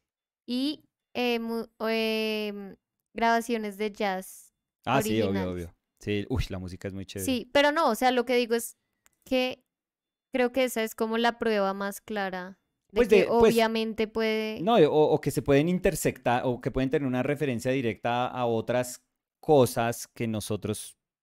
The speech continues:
Speaker 2: pues, sin duda entendemos como que son arte, que las podemos definir sin ningún problema como arte. Pero para mí, o sea, para mí Mario, o sea,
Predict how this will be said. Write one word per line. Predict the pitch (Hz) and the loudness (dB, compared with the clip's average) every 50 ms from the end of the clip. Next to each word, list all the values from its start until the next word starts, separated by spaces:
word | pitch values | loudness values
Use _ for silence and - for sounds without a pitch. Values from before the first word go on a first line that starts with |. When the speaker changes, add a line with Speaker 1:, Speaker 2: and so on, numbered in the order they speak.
| _ _ | _ _
Speaker 2:
pues, | - 110 - | -10 -10 -10
sin | - - - - - - 113 107 104 104 101 95 | -10 -14 -16 -12 -8 -6 -6 -4 -4 -6 -6 -4
duda | 101 113 113 113 110 110 110 110 113 | -2 0 2 2 2 2 2 2 0
entendemos | 113 117 113 123 113 107 104 98 98 98 - - | -2 -2 -2 -4 -4 -2 -2 -4 -4 -6 -8 -8
como | - 107 104 107 | -8 -8 -8 -8
que | - - 104 | -8 -10 -10
son | - - - 98 92 90 90 90 87 90 95 - _ _ _ _ _ | -8 -8 -8 -6 -6 -6 -6 -8 -10 -12 -14 -18 _ _ _ _ _
arte, | 165 165 123 - - 98 | 2 2 2 2 -4 -10
que | - - 98 | -10 -6 -6
las | 95 90 - | -6 -6 -6
podemos | - 101 95 95 92 | -8 -8 -6 -4 -4
definir | 104 113 110 120 113 104 101 95 92 98 - - - _ _ _ _ _ _ | -4 -4 -4 -4 -4 -4 -4 -4 -4 -8 -10 -16 -20 _ _ _ _ _ _
sin | - - - 123 120 | -12 -6 -2 0 0
ningún | 117 110 104 98 104 101 - | 0 0 0 -2 -4 -4 -2
problema | - 110 107 107 110 110 110 - | -2 0 0 0 -2 -2 -4 -4
como | - 120 110 92 90 104 | -4 -4 -4 -2 -2 -2
arte. | 113 104 - - 92 90 - _ _ _ _ _ _ _ _ _ _ _ _ _ | -2 -2 -4 -8 -16 -20 -20 _ _ _ _ _ _ _ _ _ _ _ _ _
Pero | - 113 110 113 110 98 | -2 0 0 0 0 0
para | - 110 104 107 107 | 0 -2 -2 -2 -2
mí, | 107 107 104 104 107 107 110 113 117 127 143 156 165 - | -4 -4 -4 -4 -4 -4 -2 -2 -2 0 0 0 0 -2
o | 131 123 | -2 -4
sea, | - 113 104 98 95 92 92 - _ _ _ _ _ | -2 -4 -4 -6 -6 -10 -12 -16 _ _ _ _ _
para | - 107 113 110 | -8 -6 -6 -6
mí | 110 107 110 110 113 113 | -6 -6 -6 -4 -4 -2
Mario, | 117 117 117 120 123 131 147 175 214 294 330 - - | -2 0 0 2 4 4 6 6 6 4 2 -2 -4
o | 107 107 | -6 -8
sea, | - 113 107 104 104 | -6 -8 -8 -10 -10